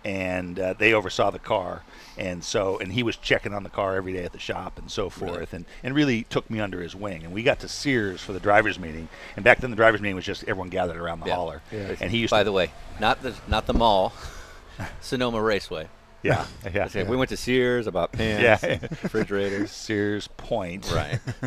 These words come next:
Speaker 1: <laughs> Thank God I never switched to that other name 'cause it's gone now.
Speaker 2: Yeah, exactly.
Speaker 1: Um, and right before this, right bef-, and, you know, I'm tw-, how old was I? I was twenty-three years old.
Speaker 2: Yeah.
Speaker 1: And I was doing well in my deal, but this, you know,
Speaker 2: Yeah,
Speaker 1: nervous,
Speaker 2: it's just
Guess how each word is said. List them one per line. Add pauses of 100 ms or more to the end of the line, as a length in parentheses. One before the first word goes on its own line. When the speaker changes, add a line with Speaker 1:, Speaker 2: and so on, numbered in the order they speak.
(140)
Speaker 1:
<laughs>
Thank
God
I
never
switched
to
that
other
name
'cause
it's
gone
now.
Speaker 2:
Yeah,
exactly. (100)
Speaker 1:
Um, (960)
and
right
before
this, (160)
right
bef-,
and,
you
know, (160)
I'm (100)
tw-,
how
old
was
I?
I
was
twenty-three
years
old.
Speaker 2:
Yeah. (240)
Speaker 1:
And
I
was
doing
well
in
my
deal,
but
this,
you
know,
Speaker 2:
Yeah,
Speaker 1:
nervous,
Speaker 2:
it's
just